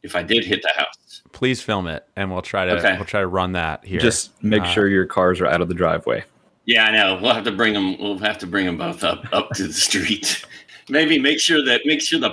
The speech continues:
Speaker 1: pets are, are put away too.
Speaker 2: I don't wanna sound insensitive, but it would make me so happy if you broke one of your windows doing this.
Speaker 1: They're already all broken, dude. I have four
Speaker 2: <laughs>
Speaker 1: kids. You know, my, my kid that's in the Navy,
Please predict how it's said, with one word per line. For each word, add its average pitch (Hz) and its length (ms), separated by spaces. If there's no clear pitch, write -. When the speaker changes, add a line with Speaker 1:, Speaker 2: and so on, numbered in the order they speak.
Speaker 1:
pets 117 380
are, 87 320
are 85 100
put 87 200
away 82 300
too. 85 340
Speaker 2:
I 123 60
don't 143 120
wanna 151 140
sound 123 300
insensitive, 107 540
but 98 100
it 98 40
would 98 100
make 98 160
me 90 100
so 90 220
happy 85 320
if 80 100
you 82 80
broke 85 260
one 82 120
of 78 80
your 80 100
windows 76 340
doing 78 300
this. - 340
Speaker 1:
They're 160 180
already 170 360
all 123 200
broken, 120 440
dude. 92 180
I 120 60
have 123 220
four 117 220
Speaker 2:
<laughs> - 0
Speaker 1:
kids. 107 640
You 113 140
know, 92 160
my, 92 260
my 104 280
kid 139 500
that's 143 160
in 139 100
the 123 80
Navy, 113 720